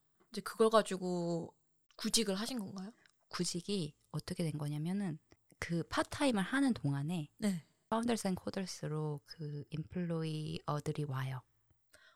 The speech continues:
Speaker 1: 오.
Speaker 2: 그래서 Q and A 세션을 가지면서 "어, 우리 회사는 뭐 이런 거 하는 회사고,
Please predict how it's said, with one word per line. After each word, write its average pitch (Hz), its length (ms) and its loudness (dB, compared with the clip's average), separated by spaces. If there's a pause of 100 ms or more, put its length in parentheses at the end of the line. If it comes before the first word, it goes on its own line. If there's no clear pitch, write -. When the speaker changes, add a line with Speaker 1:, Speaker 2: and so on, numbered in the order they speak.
(120)
Speaker 1:
오. 202 380 -2
Speaker 2:
그래서 240 220 0
Q 262 180 0
and 247 160 4
A 196 140 2
세션을 190 460 -2
가지면서 151 480 -4
"어, 175 100 0
우리 151 240 -4
회사는 160 1000 -4
뭐 147 100 -4
이런 147 220 -2
거 151 100 -6
하는 190 280 -2
회사고, 180 600 -4